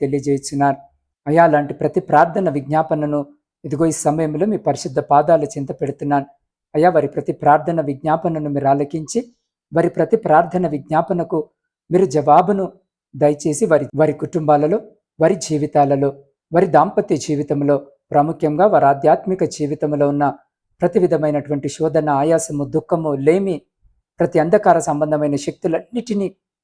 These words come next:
మీ పరిశుద్ధ నామమున లయపరిచి, మీ ఆకాశపు వాకిళ్లను విప్పి, మీ సమృద్ధికరమైన దీవెన, ఆశీర్వాదాల చేత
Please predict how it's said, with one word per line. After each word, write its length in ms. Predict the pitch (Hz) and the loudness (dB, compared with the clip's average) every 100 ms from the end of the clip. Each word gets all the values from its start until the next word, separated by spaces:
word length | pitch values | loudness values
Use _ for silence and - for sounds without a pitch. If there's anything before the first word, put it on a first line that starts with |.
| _ | _
మీ 60 | 151 | -8
పరిశుద్ధ 440 | 151 165 - 165 | -2 -2 0 0
నామమున 480 | 160 147 143 139 139 | 2 2 0 -2 -2
లయపరిచి, 680 | 135 139 139 156 - 226 _ _ _ _ 165 | 0 0 0 -4 -2 -4 _ _ _ _ 0
మీ 80 | |
ఆకాశపు 760 | 151 147 165 214 - - 190 - _ - | 2 4 2 2 -4 -6 -4 -6 _ -4
వాకిళ్లను 540 | 135 147 - 156 147 143 | 2 2 2 0 0 0
విప్పి, 520 | 139 139 147 135 - _ _ - | -2 0 -2 -2 -8 _ _ -8
మీ 40 | 175 | -2
సమృద్ధికరమైన 800 | 180 160 208 190 190 170 151 147 | 0 2 2 0 0 0 0 -2
దీవెన, 440 | 123 175 156 143 - - | -2 0 0 -2 -6 -8
ఆశీర్వాదాల 600 | 127 156 143 143 143 139 | -6 -4 0 2 2 0
చేత 280 | 139 151 | -4 0